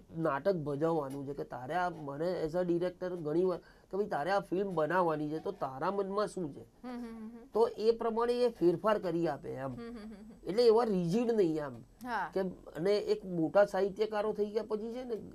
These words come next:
Speaker 1: એક, એક રિજિડનેસ આવી જતી હોય.
Speaker 2: હા, આવી
Speaker 1: કે
Speaker 2: જાય.
Speaker 1: ભાઈ, હવે હું આ જે મેં લખ્યું છે ને એ બધું ફાઇનલ છે એમ.
Speaker 2: Exactly.
Speaker 1: અને
Speaker 2: એ જ
Speaker 1: આને
Speaker 2: તમારે માનવું પડશે.
Speaker 1: એ હવે આજ પ્રમાણે તારે બી કરવું હોય તો કર, નહીં તો રહેવા દે.
Speaker 2: રહેવા
Speaker 1: મને
Speaker 2: દે.
Speaker 1: પણ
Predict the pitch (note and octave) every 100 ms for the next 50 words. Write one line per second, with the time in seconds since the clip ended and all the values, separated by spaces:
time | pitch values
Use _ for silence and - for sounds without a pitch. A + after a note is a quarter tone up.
0 | F2 - - F#3 - F#3 G3 E3+ D#3+ F#3
1 | F3+ F#3+ D#3+ D3 C#3+ C3+ - C4+ C4 C#4
2 | A3+ - C4 D4 F#3 G#3+ F3 G3 G3 F#3+
3 | G3+ E3+ E3+ F#3 G3 D#3+ D#3+ F#3+ F3+ G3
4 | G3 F#3+ F3+ E3+ E3+ D3 C3 C#3 C3 B2+
5 | B2+ C3 C3 A#3+ C4 B3 A#3 D#3 F#3 D#4+
6 | E4 E4 E4 D4 C#4 D4 A#3 G#3 - F3
7 | F3 F3+ F#3+ G3 - F3 F#3+ - F#3 F#3
8 | F#3 F3+ F3+ F3+ F#3+ E3 E3+ F#3+ F#3+ G#3
9 | G3 E3+ F3 D3+ C#3 C3+ B3 A3+ F#3+ D3
10 | E3 D#3 D#3